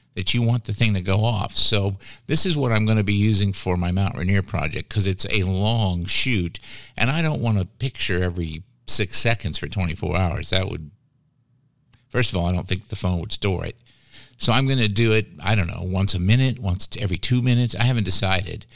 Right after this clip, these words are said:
but, uh, you can set those very precise frame rates in Filmic Pro. It's fourteen ninety-nine for this app. It's a little expensive, but this is just one of a gazillion things that it does, and it does very well.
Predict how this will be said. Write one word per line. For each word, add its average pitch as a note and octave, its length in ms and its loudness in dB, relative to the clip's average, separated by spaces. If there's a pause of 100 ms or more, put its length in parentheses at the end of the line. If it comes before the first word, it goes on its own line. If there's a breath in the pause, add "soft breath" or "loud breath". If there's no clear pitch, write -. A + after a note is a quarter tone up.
(440 soft breath)
but, G2+ 340 0 (180)
uh, F#2+ 360 0 (480)
you C3 120 -2
can A2+ 160 2
set - 360 2
those A2+ 220 2
very C3 400 0
precise A2 640 2
frame G#2 420 2
rates E2+ 260 -2
in E2+ 80 -2
Filmic F2+ 400 -2
Pro. F2 200 0
It's D#2 120 -4
fourteen A#2 480 -2
ninety-nine G2+ 500 2
for F#2+ 120 -4
this F2 200 -2
app. G2 260 0
It's - 140 -6
a - 40 -6
little F#2+ 180 0
expensive, G2 540 0 (380 loud breath)
but G#2 140 2
this C#3 200 2
is G#2+ 80 0
just F#2+ 180 2
one G2+ 240 4
of F#2 80 2
a F2 80 2
gazillion F#2 680 4
things F#2 360 0
that F#2 100 2
it D#2+ 140 -4
does, F2 440 0
and F#2 140 0
it E2 100 -2
does F2+ 260 0
very F2 360 -4
well. F2 420 0